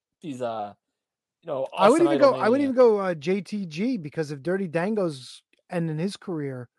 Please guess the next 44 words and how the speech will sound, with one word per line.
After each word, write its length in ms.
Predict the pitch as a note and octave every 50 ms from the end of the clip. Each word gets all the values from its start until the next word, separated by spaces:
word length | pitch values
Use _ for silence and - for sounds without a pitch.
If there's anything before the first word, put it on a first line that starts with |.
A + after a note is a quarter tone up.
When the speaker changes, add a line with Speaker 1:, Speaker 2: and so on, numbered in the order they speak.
| _ _ _ _ _ -
Speaker 2:
I 100 | - E3+ D3
could 120 | G#3 F3
see 140 | - A3 F#3+
J 220 | D#3 C#3+ E3 E3 D#3
T 180 | - E3+ E3
G 240 | C#3+ B2 D3 F3 G3+
as 120 | G3 C3+
a 60 | B2+ A2+
singles. 600 | - - E3+ G3 G#3+ G3 F#3+ G3+ G3+ - - _ _ _ _ _ -
They 100 | F3 F#3
were 80 | A3+
Speaker 1:
Steve 100 | A#3+ F#3+
Speaker 2:
building 260 | - C4 C#4 B3 B3 B3
him, 60 | C4+
Speaker 1:
Dunsky? 120 | C#4+ D#4 - _ _ _ _ _ _ _ -
Speaker 2:
they 100 | A#3+ C#4
were 100 | E4 E4+
building 300 | C4 C#4 D#4 D4+ C#4+ C#4
him 80 | C4+ C#4
up 140 | C4 -
nicely. 440 | B3+ C4 D4 D#4+ C4 - A#3 G#3 A#3 A3+ B3
Yeah, 260 | B3+ E4+ F4+ D#4 A#3+ G#3+
I, 140 | G3 A3 G#3 F#3+ F#3 - -
I 80 | G#3 A3+
remember 280 | A#3+ C4+ C4+ C4+ C4
hearing 220 | A#3+ A3 B3+ B3 A#3+
a 40 |
while 300 | A3 G#3 G#3+ A3+ C#4 D4
ago 240 | C#4 A3 G3 F#3 F3
that 200 | D#3 E3+ E3 D3+ C3+
Dirty 200 | F#3 G3 F#3+ F#3
Dango 380 | E3 F#3 F#3 G3 G3 G3 G3
was, 300 | F#3+ F#3 F3+ D#3+ D3 -
was 340 | E3 E3+ D#3 C#3 - - - _
gonna 180 | - F#3 F#3 F3
start 220 | - F#3+ F3+ F3
wrapping 280 | E3+ F3 F#3 - F#3 F3
things 240 | E3+ F#3 F#3 E3 D#3
up. 180 | F#3+ A#3 A3 - _ _ _ _ _ _ _ _ _ _ _ _ _ _ _ _ _ - - - _ _ _ _ _ _ _ _ _ _ _ _ _ _ _ _ _ _ _ _ _ _ _ _ _ _ _ _ _ _ _ _ -
Speaker 1:
All 120 | C#3 F3 A3+
Speaker 2:
That 60 | G#3
Speaker 1:
right. 40 | G3+
Speaker 2:
was 100 | G3+ D#3
the, 120 | D#3+ C#3+